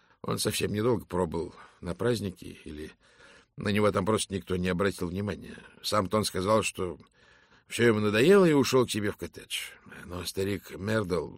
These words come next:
он присматривает на причале за лодками и помогает при швартовке. Так вот, он божится,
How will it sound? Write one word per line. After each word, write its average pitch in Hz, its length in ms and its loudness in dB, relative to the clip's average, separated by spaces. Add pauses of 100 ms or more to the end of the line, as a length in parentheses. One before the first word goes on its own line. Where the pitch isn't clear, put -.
он - 180 -12
присматривает 85 640 -6
на 85 60 -12
причале 85 480 -6
за 85 140 -4
лодками 101 420 -6
и 73 100 -14
помогает 92 480 -4
при - 140 -12
швартовке. - 580 -10
Так - 140 -16
вот, 98 160 -2
он 120 200 2
божится, 98 680 -2